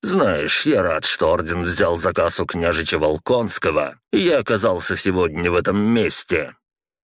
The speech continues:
"Старший магистр, вы говорите лишнего",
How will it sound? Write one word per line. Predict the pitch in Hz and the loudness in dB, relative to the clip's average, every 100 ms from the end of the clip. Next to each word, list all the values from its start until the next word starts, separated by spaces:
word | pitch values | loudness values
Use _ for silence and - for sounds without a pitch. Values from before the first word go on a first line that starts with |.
| _ _ | _ _
"Старший | - - - 69 69 - 85 | -18 -6 -2 0 0 -2 0
магистр, | 80 87 98 123 87 - 76 | 0 0 2 2 0 -4 -4
вы | 69 80 85 90 | -2 -2 0 0
говорите | 90 87 104 90 78 - | 0 0 0 -2 -4 -2
лишнего", | 107 104 90 - - 101 101 76 64 | 2 2 0 -2 0 2 2 0 -4